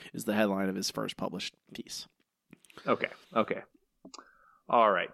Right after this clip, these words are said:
Speaker 2: Your hard question. How many elements does the periodic table have at Springfield Preparatory School?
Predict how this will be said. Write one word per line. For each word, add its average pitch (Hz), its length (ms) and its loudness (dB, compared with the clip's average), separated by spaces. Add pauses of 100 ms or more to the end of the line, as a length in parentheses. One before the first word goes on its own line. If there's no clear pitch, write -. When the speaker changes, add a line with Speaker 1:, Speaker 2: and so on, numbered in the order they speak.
(120)
Speaker 2:
Your 180 320 6
hard 110 300 2
question. - 260 -2
How 277 240 4
many 285 240 -2
elements 143 440 4
does - 120 -2
the - 80 0
periodic 170 540 4
table 151 320 0
have 101 320 2
at 131 100 -2
Springfield 127 600 2
Preparatory 107 420 2
School? - 320 0